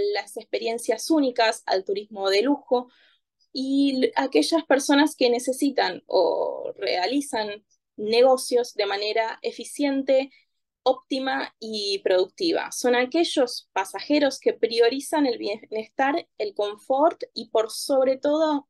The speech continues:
la eficiencia. Quiero detenerme acá un segundo para explicar y dar un ejemplo claro y conciso de lo que sería un pasajero business y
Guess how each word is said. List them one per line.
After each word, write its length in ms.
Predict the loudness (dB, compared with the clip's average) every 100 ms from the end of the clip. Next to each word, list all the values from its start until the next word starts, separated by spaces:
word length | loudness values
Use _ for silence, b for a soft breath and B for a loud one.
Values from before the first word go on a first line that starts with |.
| -6
la 260 | -4 -4
eficiencia. 1080 | -6 -14 -18 -10 -6 -6 -6 -10 -8 -10 _ _ _
Quiero 180 | -2 0
detenerme 540 | 2 0 -2 -2 -2
acá 560 | -2 0 0 -2 -4 -4
un 300 | -2 -2 -4
segundo 720 | -8 -4 -2 -2 -2 -6 -6 -4
para 160 | -6
explicar 800 | -8 -8 -6 -2 0 0 -2 -4 -6
y 100 | -6
dar 140 | -4
un 100 | -4
ejemplo 500 | -8 -8 -6 -6 -6
claro 240 | 0 2 2
y 60 |
conciso 540 | 0 -4 -6 -8 -2 0
de 60 |
lo 100 | 0
que 60 | -4
sería 280 | -2 -2 -2
un 100 | -4
pasajero 500 | -8 -10 -6 -2 -2
business 540 | -4 -6 -8 -8 -10
y 400 | -8 -4 -4 -4